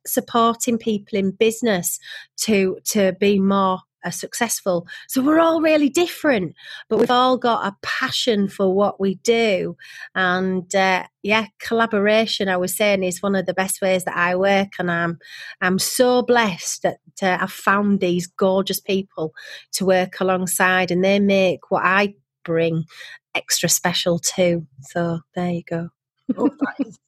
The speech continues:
Speaker 2: just brilliant. I've got goosebumps, and I can, I can agree with everything you're saying, and I can actually see, as you're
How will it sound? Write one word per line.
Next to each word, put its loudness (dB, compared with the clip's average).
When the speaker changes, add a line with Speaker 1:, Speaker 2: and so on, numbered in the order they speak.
Speaker 2:
just -6
brilliant. 2
I've 0
got -2
goosebumps, 0
and 2
I 0
can, -6
I 2
can -4
agree 0
with 0
everything -2
you're 0
saying, -2
and -4
I 0
can -4
actually -2
see, -2
as 0
you're 2